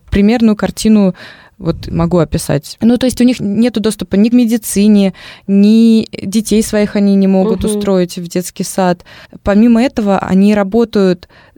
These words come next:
Speaker 1: Ну, есть определённый норматив, сколько, какую территорию должен убирать
Speaker 2: Мгм.
Speaker 1: дворник, например. Они работают гораздо больше, но получают совсем не по нормативу.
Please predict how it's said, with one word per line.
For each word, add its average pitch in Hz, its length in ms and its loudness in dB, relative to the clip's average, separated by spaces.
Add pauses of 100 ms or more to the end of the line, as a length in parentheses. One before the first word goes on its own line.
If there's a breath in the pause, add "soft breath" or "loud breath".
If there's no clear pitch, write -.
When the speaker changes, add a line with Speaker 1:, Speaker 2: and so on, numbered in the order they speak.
Speaker 1:
Ну, 269 160 2
есть 269 260 0
определённый 226 540 0
норматив, 190 720 -2
сколько, 180 640 -4
какую - 240 -6
территорию 180 420 -2
должен 170 440 -4
убирать 170 260 -4
Speaker 2:
Мгм. 196 100 -6
Speaker 1:
дворник, 160 320 -6
например. 160 380 -8 (320 soft breath)
Они 208 220 2
работают 214 400 -2
гораздо 208 380 -2
больше, 190 580 -2 (340 loud breath)
но 175 360 2
получают 202 760 -2 (160)
совсем 202 360 -2
не 185 60 0
по 175 140 -6
нормативу. 170 720 -4